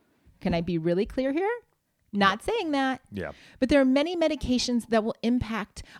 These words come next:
Speaker 1: a woman's libido.
Speaker 2: Mm-hmm.
Speaker 1: So, you know, when we, when we get prescribed medications, we actually need to ask the question, right? What impact is this gonna have on me? Not just, you know, like, what are the side effects, but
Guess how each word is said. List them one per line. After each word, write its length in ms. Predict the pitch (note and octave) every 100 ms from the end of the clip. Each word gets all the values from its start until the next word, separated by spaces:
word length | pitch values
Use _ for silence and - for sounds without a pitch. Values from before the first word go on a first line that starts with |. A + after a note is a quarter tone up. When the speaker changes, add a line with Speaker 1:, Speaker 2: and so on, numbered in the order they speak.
| -
Speaker 1:
a 60 |
woman's 400 | A3+ G3+ G#3 G#3
libido. 360 | A3 A#3+ D#4+ - _ _ _ _ _ F#2
Speaker 2:
Mm-hmm. 260 | D#2+ D3 F3 _ _ -
Speaker 1:
So, 280 | - D#4 C#4+ -
you 160 | B3+
know, 140 | C#4+ - _
when 260 | - A#3+ C#4
we, 220 | C#4+ A#3+ _ -
when 120 | B3+
we 80 | C4+
get 180 | E4
prescribed 440 | - C#4+ - C4 B3+
medications, 500 | A#3+ - B3 D#4 C4+
we 80 | C#4+
actually 240 | D#4+ F#4+
need 120 | D4+
to 60 | C#4
ask 200 | B3 A#3+
the 80 | -
question, 380 | C4+ - - - _ _ _ _ -
right? 180 | B3 B3+
What 200 | A#3 D4 D4
impact 420 | C#4+ C4+ C4+ A#3+
is 100 | A3+
this 120 | A#3+
gonna 240 | - A#3 A#3+
have 300 | B3+ D#4+ G4+
on 200 | G#3 F#3+
me? 140 | B2+ - _ _ _ _ _ _ -
Not 180 | B3+ C#4+
just, 260 | D4+ C#4
you 80 | C4+
know, 240 | C4 A#3 - - -
like, 160 | B3 G3+
what 120 | A3+
are 60 | A3+
the 100 | G#3
side 180 | F#3+
effects, 200 | C4+ -
but 140 | G#3+